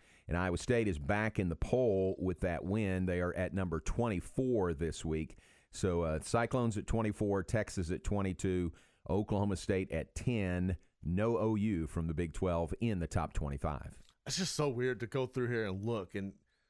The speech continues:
Speaker 2: because, you know, when we were looking at it at the start, you had everybody in the mix, and then now it's just like, poof,
Speaker 1: Yeah.
Speaker 2: just evaporated.
Speaker 1: Oh,
Speaker 2: <laughs>
Speaker 1: man. Strange, uh, and, and we may be in for more of that as this, uh, crazy season goes on.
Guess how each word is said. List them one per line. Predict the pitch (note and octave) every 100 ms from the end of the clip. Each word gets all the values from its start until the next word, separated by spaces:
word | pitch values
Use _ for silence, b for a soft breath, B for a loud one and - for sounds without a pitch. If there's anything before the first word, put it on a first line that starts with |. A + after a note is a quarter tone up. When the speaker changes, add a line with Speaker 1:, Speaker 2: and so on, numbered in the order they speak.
| _
Speaker 2:
because, | - - C3
you | D#3+ F3+
know, | F#3
when | F3
we | F3+
were | G#3+ D3+
looking | E3 D#3
at | C3+
it |
at | F#2+
the |
start, | A2 - C3 D3+ -
you | B2
had | G2+
everybody | C3+ B2+ B2+ C3
in |
the | G#2+
mix, | G#2 A#2 G#2+ -
and | G#2+ G2
then | G2
now | A2+ A2+
it's | G#2
just | G#2 F#2
like, | F2+ - -
poof, | D#3+ - - -
Speaker 1:
Yeah. | D#2 F2+ G2
Speaker 2:
just | G2
evaporated. | G2 G#2 F2+ E2+ E2+
Speaker 1:
Oh, | D4 E4+ A#3+
Speaker 2:
<laughs> |
Speaker 1:
man. | D#2+ - E2 C#2+ - b b b -
Strange, | - A2+ A2+ B2 G2 E2+
uh, | F#2 F#2 F#2 F2+
and, | G2 G#2 G#2
and | A2 A#2+
we | C3+
may | C#3+
be | C#3+ C#3
in | C3
for | A#2 G#2+
more | G#2+ G#2+ F#2+
of | F#2 E2
that | F2+ F2
as | E2 D2
this, | F#2+ F2+ -
uh, | E2 D#2+
crazy | G#2+ G2 F#2+ F2+
season | - F2+ D#2 D#2+
goes | D#2 D#2 D2
on. | D#2+ D2